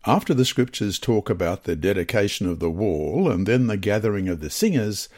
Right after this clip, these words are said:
the next verse, Nehemiah twelve thirty, talks about purification.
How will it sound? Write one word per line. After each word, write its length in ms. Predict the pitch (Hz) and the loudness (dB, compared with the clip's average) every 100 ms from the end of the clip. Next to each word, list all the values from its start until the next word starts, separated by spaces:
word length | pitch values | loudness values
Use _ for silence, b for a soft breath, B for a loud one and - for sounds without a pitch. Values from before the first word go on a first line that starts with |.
| B B - | B B 0
the 80 | 110 | 2
next 500 | 101 120 214 - - | 4 4 2 0 -6
verse, 560 | 110 190 80 - - | -2 0 -2 -6 -8
Nehemiah 640 | - 107 131 113 113 113 92 | -2 4 4 4 2 0 -2
twelve 400 | - 131 104 - | 0 2 2 2
thirty, 420 | 196 156 107 - B B - | 2 2 0 -2 B B -6
talks 380 | - 147 - - | 2 2 4 0
about 500 | 196 117 104 - _ | 2 0 -4 -8 _
purification. 1120 | - 98 101 98 127 131 123 117 - 76 80 | -2 2 2 2 0 2 2 2 -2 -6 -10